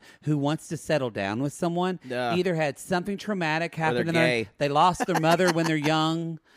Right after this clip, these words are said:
Speaker 1: Something happened where they're like,
Speaker 2: Yeah, I would agree.
Speaker 1: they
Speaker 2: Men
Speaker 1: got
Speaker 2: don't, men,
Speaker 1: cancer when they
Speaker 2: men
Speaker 1: were
Speaker 2: don't mature.
Speaker 1: No,
Speaker 2: Y-,
Speaker 1: they
Speaker 2: men are almost undateable
Speaker 1: Yeah, they
Speaker 2: until
Speaker 1: got
Speaker 2: their thirties,
Speaker 1: cancer when they
Speaker 2: guys.
Speaker 1: were twenty-two or
Speaker 2: Let me
Speaker 1: some
Speaker 2: say that
Speaker 1: shit
Speaker 2: again.
Speaker 1: like that.
Speaker 2: Men are almost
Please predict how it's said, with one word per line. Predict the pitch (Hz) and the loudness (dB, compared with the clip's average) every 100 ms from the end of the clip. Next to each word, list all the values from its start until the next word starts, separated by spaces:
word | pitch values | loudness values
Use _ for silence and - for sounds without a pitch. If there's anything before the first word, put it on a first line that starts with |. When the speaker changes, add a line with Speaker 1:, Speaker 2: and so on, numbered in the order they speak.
| _ | _
Speaker 1:
Something | - 202 214 240 208 | -2 2 2 2 2
happened | 175 160 170 196 196 202 185 - - - | 2 2 2 0 0 -2 -2 -2 -2 -4
where | 147 170 | 2 4
they're | 170 185 | 6 4
like, | 175 151 139 127 - - _ _ | 4 2 2 -2 -10 -20 _ _
Speaker 2:
Yeah, | - 180 - | -8 -6 -4
I | 170 | -4
would | 254 165 | -4 -4
agree. | 151 | -4
Speaker 1:
they | 143 135 208 | -2 2 2
Speaker 2:
Men | |
Speaker 1:
got | 208 208 131 | 2 0 0
Speaker 2:
don't, | |
men, | 151 190 | 0 0
Speaker 1:
cancer | 202 190 - 208 | 0 -2 -2 0
when | 202 | 0
they | 180 | 0
Speaker 2:
men | 175 | 0
Speaker 1:
were | 175 | 0
Speaker 2:
don't | 180 160 | 0 -2
mature. | 151 120 147 139 139 135 _ | -4 -6 -4 -2 -2 -6 _
Speaker 1:
No, | 175 233 285 185 | -4 0 2 2
Speaker 2:
Y-, | |
Speaker 1:
they | 156 175 | 2 -2
Speaker 2:
men | 165 196 | -2 -2
are | 226 | -2
almost | 156 170 170 | -2 -2 -4
undateable | 175 123 117 113 - | -4 -4 -2 -2 0
Speaker 1:
Yeah, | 107 | 2
they | 196 | 0
Speaker 2:
until | - | 2
Speaker 1:
got | 107 101 | 0 0
Speaker 2:
their | 110 | 0
thirties, | 190 | 0
Speaker 1:
cancer | 190 - 208 | -2 -2 -2
when | 190 | 0
they | 185 | -2
Speaker 2:
guys. | 165 | -2
Speaker 1:
were | |
twenty-two | 156 165 170 160 - 165 160 160 | -4 -4 -4 -4 -2 0 0 0
or | 165 | -2
Speaker 2:
Let | |
me | 185 | -2
Speaker 1:
some | 156 | 0
Speaker 2:
say | 202 | 0
that | 180 | 0
Speaker 1:
shit | 165 | -2
Speaker 2:
again. | 156 120 | -2 -2
Speaker 1:
like | 104 | -4
that. | 127 113 82 | -6 -8 -8
Speaker 2:
Men | 123 139 156 | -8 -6 -4
are | 180 | -6
almost | 165 123 135 139 135 - | -4 -6 -4 -6 -8 -14